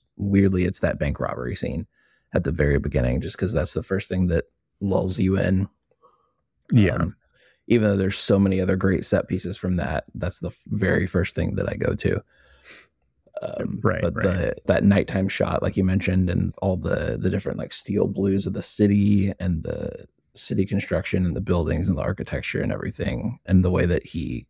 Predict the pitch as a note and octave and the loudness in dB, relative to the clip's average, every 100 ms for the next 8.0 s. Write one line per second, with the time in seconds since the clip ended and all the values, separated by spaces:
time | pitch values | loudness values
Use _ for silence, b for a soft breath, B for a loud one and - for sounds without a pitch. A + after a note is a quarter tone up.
0 | _ - F2 D#2+ - D2 E2+ - - C2+ | _ 0 0 0 -2 -2 -2 -2 -4 -4
1 | D2 - _ _ - - - B2+ - F#2+ | -4 -6 _ _ -20 -6 -2 -2 2 2
2 | F2+ F2 - E2+ C#2+ C2 C#2+ - F#2 - | 2 -2 -2 -2 -2 -2 -4 -2 0 0
3 | D#2+ C2 - - - - - - - - | 0 -2 -2 -2 -4 -4 -4 -4 -6 -6
4 | G#2+ - - b b b b - - G2+ | -8 -8 -12 b b b b -14 0 0
5 | - G1+ C#2 C2+ B1 F2 - - G#2 B1 | 2 0 0 -2 -2 -6 -6 -6 -4 -4
6 | - - - - - - - - - - | -4 -6 -16 -18 -16 -14 -16 -18 -4 -4
7 | - - - - - - - - - | -2 -2 -2 -2 0 -2 -2 -8 -16